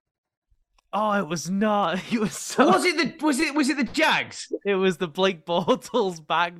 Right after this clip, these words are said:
Speaker 1: Jags.
Speaker 2: Damn it. Damn it. It was one of the two I was going for. It was the Jags, wasn't it? I was so
Speaker 1: Oh.
Speaker 2: close.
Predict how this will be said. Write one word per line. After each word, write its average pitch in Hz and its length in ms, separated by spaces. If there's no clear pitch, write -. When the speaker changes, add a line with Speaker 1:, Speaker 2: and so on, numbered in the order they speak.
Speaker 1:
Jags. 175 640
Speaker 2:
Damn 233 320
it. 190 420
Damn 294 280
it. 277 300
It 202 80
was 220 140
one 254 180
of 240 40
the 226 120
two 233 280
I - 60
was 208 80
going 214 300
for. 196 140
It - 40
was 175 120
the 180 100
Jags, 202 540
wasn't 185 280
it? 147 340
I 180 100
was 190 200
so 214 280
Speaker 1:
Oh. 196 40
Speaker 2:
close. 196 720